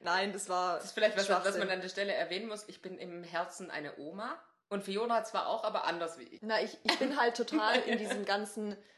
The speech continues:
Speaker 1: ich bin bei diesem neumodischen Kram total dabei. Ich
Speaker 2: Ja, das, da
Speaker 1: schau
Speaker 2: zeigt
Speaker 1: mir
Speaker 2: sich
Speaker 1: dann
Speaker 2: wieder
Speaker 1: gerne,
Speaker 2: unser Altersunterschied, meiner
Speaker 1: ja,
Speaker 2: Meinung
Speaker 1: ja,
Speaker 2: nach.
Speaker 1: da, ich schau mir
Speaker 2: Ja.
Speaker 1: gerne total schwachsinnige YouTube-Videos an und bin bei jedem bescheuerten Gossip ganz vorne mit dabei.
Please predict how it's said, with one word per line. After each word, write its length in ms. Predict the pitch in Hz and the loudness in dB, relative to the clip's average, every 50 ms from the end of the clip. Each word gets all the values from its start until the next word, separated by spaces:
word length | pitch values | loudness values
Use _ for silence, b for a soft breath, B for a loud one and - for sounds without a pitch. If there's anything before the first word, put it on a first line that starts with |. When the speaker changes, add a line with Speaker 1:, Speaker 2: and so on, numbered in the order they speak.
| B B B B _ _ - | B B B B _ _ -14
Speaker 1:
ich 100 | 190 - | -10 -6
bin 120 | - 226 220 | -4 0 2
bei 100 | 214 202 | 2 2
diesem 220 | 208 214 202 202 | 2 0 -2 0
neumodischen 540 | 202 202 208 214 214 214 208 208 202 214 208 | 0 0 0 2 0 0 0 0 -2 -4 -8
Kram 240 | - 196 185 190 196 | -6 -6 -4 -4 -6
total 340 | 202 190 - - 190 190 202 | -8 -10 -10 -6 -4 -4 -2
dabei. 320 | 202 180 - 156 160 175 | -4 -4 -4 -4 -4 -4
Ich 140 | 175 165 - | -4 -4 0
Speaker 2:
Ja, 120 | 196 214 240 | 0 0 0
das, 120 | 247 247 - - | 0 -4 -4 -4
da 80 | - | 0
Speaker 1:
schau 100 | - 220 214 | 2 4 6
Speaker 2:
zeigt 120 | 220 233 | 6 6
Speaker 1:
mir 60 | 226 | 6
Speaker 2:
sich 80 | 208 214 | 6 6
Speaker 1:
dann 80 | 220 240 | 4 4
Speaker 2:
wieder 120 | 233 208 | 6 6
Speaker 1:
gerne, 180 | 202 220 233 233 | 6 6 6 6
Speaker 2:
unser 100 | 233 220 | 4 4
Altersunterschied, 560 | 220 240 254 - - 170 170 160 - 170 151 | 2 2 0 -4 -6 -6 -6 -6 -6 -8 -6
meiner 120 | 147 147 208 | 0 2 2
Speaker 1:
ja, 60 | - 151 | 2 4
Speaker 2:
Meinung 100 | 147 226 | 4 6
Speaker 1:
ja, 80 | 240 240 226 | 6 6 6
Speaker 2:
nach. 60 | 180 | 6
Speaker 1:
da, 120 | 220 208 - | 4 2 2
ich 100 | 240 - | 0 0
schau 100 | - 254 | 0 2
mir 100 | 247 247 | 2 4
Speaker 2:
Ja. 60 | 208 - | 2 4
Speaker 1:
gerne 320 | 190 190 202 233 233 220 | 4 4 4 4 2 -2
total 300 | 220 202 - 196 180 185 | -6 -6 -2 0 0 0
schwachsinnige 520 | 185 190 185 185 185 - 208 202 185 185 180 | 0 -2 -4 -4 -4 -6 -6 -8 -8 -8 -10
YouTube-Videos 760 | 180 196 196 - 214 185 - - 190 185 190 196 185 185 - | -12 -12 -10 -10 -12 -12 -12 -12 -14 -8 -6 -6 -4 -4 -4
an 380 | - - 151 175 190 190 196 185 | -4 -4 -4 -4 -6 -8 -8 -8
und 220 | - 196 196 190 B B B B B _ | -8 -8 -8 -10 B B B B B _
bin 180 | 226 220 220 214 | -4 -2 0 2
bei 100 | 202 196 | 2 2
jedem 540 | 196 202 226 233 233 226 220 214 214 208 - | 2 0 -2 0 0 -2 -2 -2 -4 -4 -4
bescheuerten 580 | 214 202 - 208 214 208 214 214 214 214 208 | -4 -4 -2 -2 0 0 0 0 -2 -4 -4
Gossip 420 | - 220 202 202 - 220 208 - - | -2 -2 -2 0 -2 -4 -4 -2 -2
ganz 260 | 190 190 220 226 - | -2 -2 -2 -4 -6
vorne 300 | - 196 190 202 208 208 | -4 -2 -2 0 0 -2
mit 160 | 208 196 202 | -2 -2 -4
dabei. 360 | 190 - 151 160 180 170 156 | -2 -2 -2 -2 -2 -2 -6